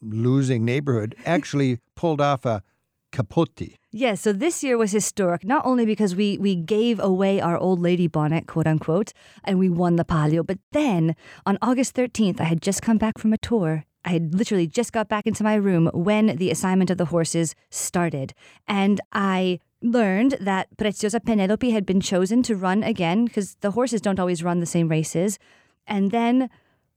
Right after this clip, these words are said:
Speaker 2: we got her again.
Speaker 1: So you got your horse and your jockey
Speaker 2: And
Speaker 1: again.
Speaker 2: then, of course, we got the jockey again. And we were so, oh gosh, jubilation, jubilation, jubilation. The day of the race arrives. We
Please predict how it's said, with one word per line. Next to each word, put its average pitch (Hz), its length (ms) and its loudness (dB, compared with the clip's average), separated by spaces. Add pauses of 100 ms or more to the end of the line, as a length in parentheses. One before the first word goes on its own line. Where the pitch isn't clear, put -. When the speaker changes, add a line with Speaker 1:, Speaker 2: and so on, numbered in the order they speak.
(180)
Speaker 2:
we 214 260 2
got 196 280 0
her 190 300 0 (580)
again. 180 540 0
Speaker 1:
So - 120 -4
you 151 40 0
got 165 140 0
your 117 140 -2
horse 165 400 -2
and 151 140 2
your 175 80 2
jockey 139 280 0
Speaker 2:
And 226 140 2
Speaker 1:
again. 220 60 2
Speaker 2:
then, 277 140 2
of - 140 -4
course, 330 300 0
we 247 60 0
got 208 140 0
the 196 60 2
jockey 175 380 0
again. 170 460 0 (240)
And 202 360 0
we 254 280 0
were 240 180 0
so, 254 340 -2
oh 175 240 0
gosh, 160 380 -2
jubilation, 226 760 2
jubilation, 190 600 0
jubilation. 254 720 0 (500)
The 202 120 -6
day 233 240 0
of 208 80 -6
the 202 100 -2
race 214 400 0
arrives. 254 640 0
We 233 360 2